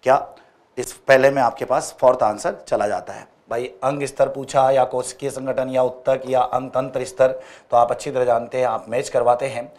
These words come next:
तो जैसे मान लो मैंने कहा कि आपको ऐसे मैच नहीं करवाना है, आप बिल्कुल यहाँ पर लिखें, तो ये हिंदी और इंग्लिश तो कोई इतना चेंज नहीं है बेटा, समझ में आ गया होगा। इसमें फोर्थ आंसर चला जाता है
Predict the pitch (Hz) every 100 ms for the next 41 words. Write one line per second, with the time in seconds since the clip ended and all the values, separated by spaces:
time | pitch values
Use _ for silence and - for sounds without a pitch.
0 | - - _ 151 127 127 135 131 135 131
1 | - - _ _ 139 131 131 123 135 135
2 | 131 117 - 127 127 143 131 131 120 156
3 | 135 117 117 117 120 - - - _ 110
4 | 113 117 117 131 117 120 123 117 123 135
5 | 120 - - 110 113 120 113 - _ 110
6 | 120 131 143 127 127 131 143 131 123 -
7 | 120 123 117 117 120 131 127 113 123 -
8 | - - - 131 139 120 113 113 127 127
9 | - 151 - _ _ _ _ - 151 139
10 | 120 107 - - - - 110 104 98 117
11 | 110 -